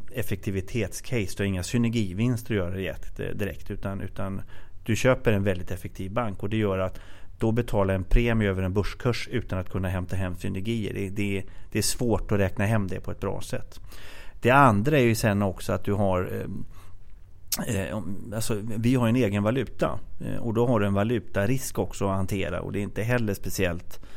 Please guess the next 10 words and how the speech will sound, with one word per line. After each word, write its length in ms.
enkelt 560
för 100
en 120
amerikansk 560
eller 160
europeisk 480
bank 260
att 140
göra 340
det. 140